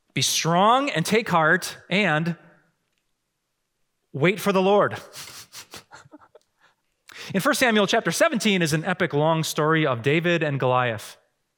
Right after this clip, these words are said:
Yeah, you kids heard that before? D-, David, full of faith, courage, he fights the giant, he chops off his head,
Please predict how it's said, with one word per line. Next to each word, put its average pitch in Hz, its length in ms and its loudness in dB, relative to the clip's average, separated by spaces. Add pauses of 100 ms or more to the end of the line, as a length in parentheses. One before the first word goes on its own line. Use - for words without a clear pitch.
(120)
Yeah, 127 80 -10
you 131 80 -12
kids 131 200 -6
heard 139 120 -4
that 135 80 -4
before? 139 320 -8 (1120)
D-, 127 140 -4
David, 151 420 0
full 151 200 0
of 135 260 -4
faith, 156 560 -2 (240)
courage, 156 440 0
he 160 80 -2
fights 156 300 -4
the 160 60 -6
giant, 147 400 -2
he 156 60 -2
chops - 380 -2
off 156 160 0
his 147 140 -6
head, 143 320 0